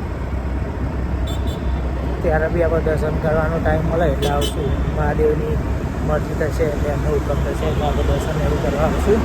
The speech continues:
અત્યારે અમે ઘેર છીએ. જો એક્ટિવા ચલાવવા. આપણે એક્ટિવા મેળવા આવ્યા હતા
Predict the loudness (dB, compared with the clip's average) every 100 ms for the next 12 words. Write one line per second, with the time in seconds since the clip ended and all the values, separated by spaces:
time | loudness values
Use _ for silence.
0 | 0 -2 0 0 2 2 0 2 2 0
1 | 2 4 4 4 2 0 0 0 -2 -4
2 | -6 -6 -2 0 0 -2 -6 -8 -10 -10
3 | -12 -12 -8 -4 -2 -2 -4 -2 -2 -2
4 | 0 2 2 0 -2 -6 -6 -6 -8 -8
5 | -8 -8 -6 -6 -4 0 6 6 6 6
6 | 4 2 2 4 4 0 0 2 4 4
7 | 2 2 0